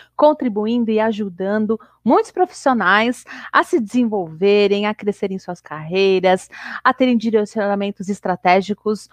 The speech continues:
onde eu sempre venho com entrevistas exclusivas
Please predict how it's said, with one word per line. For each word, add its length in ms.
onde 220
eu 40
sempre 360
venho 360
com 340
entrevistas 560
exclusivas 680